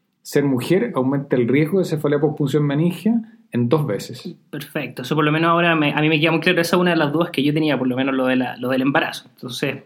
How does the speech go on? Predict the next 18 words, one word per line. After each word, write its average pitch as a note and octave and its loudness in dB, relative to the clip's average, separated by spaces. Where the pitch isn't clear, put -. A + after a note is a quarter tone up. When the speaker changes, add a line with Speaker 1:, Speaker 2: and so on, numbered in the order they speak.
Speaker 2:
específicamente D3+ -2
es D3 -8
por - -4
ser C#3+ -4
mujer C3+ 0
y D#3+ -4
joven, - -12
¿cierto? - -10
Speaker 1:
Exactamente. B2+ -4
Speaker 2:
Perfecto. - -14
Speaker 1:
Ahora, E3 4
otro G3 0
factor F#3 2
de E3 2
riesgo F#3+ 2
también F3 2
que E3+ 2
hay F3 0